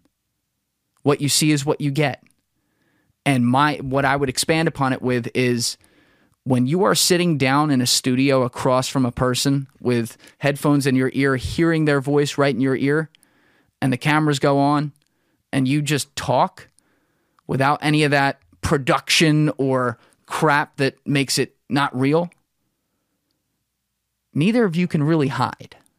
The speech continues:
You're out there.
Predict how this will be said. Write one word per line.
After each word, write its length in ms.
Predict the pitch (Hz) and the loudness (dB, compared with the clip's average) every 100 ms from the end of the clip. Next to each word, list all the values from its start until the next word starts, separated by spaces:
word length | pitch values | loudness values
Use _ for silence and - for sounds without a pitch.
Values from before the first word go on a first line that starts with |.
| _ _ - - _ - _ - _ _ _ _ _ _ _ _ - | _ _ -20 -20 _ -20 _ -20 _ _ _ _ _ _ _ _ -10
You're 200 | - 165 | 0 2
out 200 | 156 - | 0 -4
there. 240 | - - | -14 -18